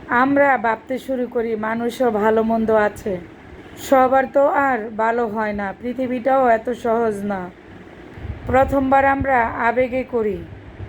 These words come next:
তাই বেশিরভাগ ভুল মানুষের সাথেই হয়। দ্বিতীয়বার মানুষটা যদি ঠিকও হয়, আবারও সম্ভব, কারণ তুমি দ্বিতীয়বার আবার ঢোকার আগে সব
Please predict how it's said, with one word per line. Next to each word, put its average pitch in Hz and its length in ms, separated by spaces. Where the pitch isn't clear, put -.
তাই 247 240
বেশিরভাগ 247 760
ভুল 226 160
মানুষের 247 440
সাথেই 240 720
হয়। 220 360
দ্বিতীয়বার 277 680
মানুষটা 262 500
যদি 247 360
ঠিকও 262 380
হয়, 214 360
আবারও 269 440
সম্ভব, 220 520
কারণ 254 520
তুমি 262 240
দ্বিতীয়বার 269 800
আবার 247 540
ঢোকার 247 340
আগে 247 480
সব 233 240